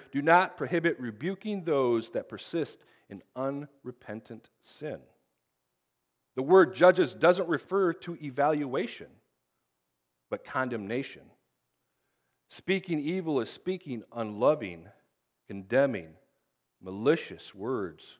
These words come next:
about a brother or sister. The idea here is not that you should never say anything negative about anybody,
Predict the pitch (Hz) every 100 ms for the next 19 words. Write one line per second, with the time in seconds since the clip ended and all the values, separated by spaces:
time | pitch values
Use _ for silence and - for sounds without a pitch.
0 | _ - 95 90 85 90 85 80 - -
1 | - 87 - - _ _ _ _ _ _
2 | _ _ _ _ _ _ _ - 131 147
3 | 156 151 143 160 151 117 120 139 170 -
4 | - - - 120 120 123 - 107 107 127
5 | 165 165 110 98 98 - _ _ _ 127
6 | 117 131 185 170 135 101 95 107 180 170
7 | 95 85 - _ _ _ _ 95 85 85
8 | 82 76 85 117